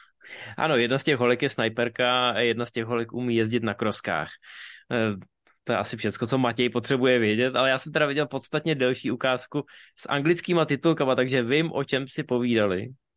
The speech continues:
A, no, jsem, jsem rezervován. A navíc je to Netflix teda, jako, jo, což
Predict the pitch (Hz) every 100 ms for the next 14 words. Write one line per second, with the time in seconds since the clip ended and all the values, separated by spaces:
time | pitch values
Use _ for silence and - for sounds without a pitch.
0 | _ _ _ _ - 117 113 113 117 113
1 | 160 175 180 156 _ _ _ - _ 202
2 | 185 - 226 170 139 160 135 120 95 87
3 | - 143 170 170 170 131 127 104 - -
4 | 85 78 80 78 78 98 107